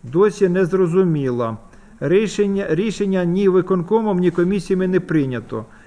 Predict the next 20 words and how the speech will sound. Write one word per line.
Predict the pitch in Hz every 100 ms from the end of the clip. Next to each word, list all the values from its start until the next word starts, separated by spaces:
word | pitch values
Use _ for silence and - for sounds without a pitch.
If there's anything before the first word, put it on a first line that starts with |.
| -
Якщо | 143 139 - 226 226 -
ми | 160 208 202
не | 208
маємо | 208 214 208 190 180
щось | - 208 170
нового, | 190 196 214 233 220 214 - - - -
то | -
ми | 180 220
поки | 220 196 202
не | 196 180
змінюємо | 175 202 208 202 190
те, | 170 196 190
що | - 185 180 - - - - - -
фін-, | 190 185 -
функціонує. | 214 190 190 208 196 151 123
Погано | 120 165 160 220 226 208
чи | 170 175 170 156 - - -
добре, | 139 208 220 208 214 -
але | 156 208
функціонує. | - 202 180 196 185 147 123 110